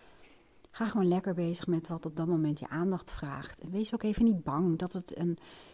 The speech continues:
weerstand van je brein is of uitstelgedrag. Laat het maar gewoon even. Laat het maar gewoon even. Vertrouw er maar volkomen op dat op het moment dat je een bepaalde actie moet ondernemen, dan voel je hem wel.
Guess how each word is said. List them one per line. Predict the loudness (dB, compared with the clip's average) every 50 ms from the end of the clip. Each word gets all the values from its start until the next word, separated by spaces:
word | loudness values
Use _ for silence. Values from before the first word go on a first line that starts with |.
| -8 -2
weerstand | 2 4 4 4 2 0 -2 -2 0
van | 0 0 0
je | 0
brein | 0 0 -2 -2 -2 0 0 2 4 4 4
is | 4 2 0 -2
of | -6 -6 -4
uitstelgedrag. | -2 -2 0 -2 0 0 0 0 0 -2 -4 -4 -4 -4 -2 0
Laat | 2 2 4 4 2 2 0 -2 -2 -4
het | -6 -8
maar | -10 -12 -12 -12
gewoon | -10 -8 -6 -6 -6 -4
even. | -6 -6 -6 -8 -10 -10 -12 -12 -12 -14 -16 -10 -4
Laat | 0 2 2 4 6
het | 6 6 6
maar | 4 0 -6
gewoon | -10 -10 -8 -6 -4 -4
even. | -4 -6 -8 -10 -10 -10 -8 -8 -8 -10 -12 -18 -16 -8 -2
Vertrouw | 0 0 2 4 8 10 12 12 12
er | 12 12
maar | 12 10 8
volkomen | 4 2 0 0 0 -2 4 8 10 12 12 12 10 8 4
op | 0 0 -2 -2 -10 -20 -20 -20 -20 -20 -20 -20 -20 -20 -20 -10 -6
dat | -6 -4 0 2
op | 2 4 4
het | 4
moment | 4 4 4 6 6 4 4 2 -2 -4 -6 -10 -16 -20 -20 -14 -8
dat | -8 -8 -6 -4
je | -4 -4 -2 0
een | 0 0
bepaalde | 0 0 -2 0 2 2 2 2 0
actie | -2 -4 -4 -2 -2 -2
moet | -2 -2 -2 -4
ondernemen, | -2 0 0 2 2 2 2 4
dan | 4 4 4
voel | 4 6 8 10 12 12
je | 12 10
hem | 8 4 0 -2
wel. | -4 -8 -10 -12 -12 -16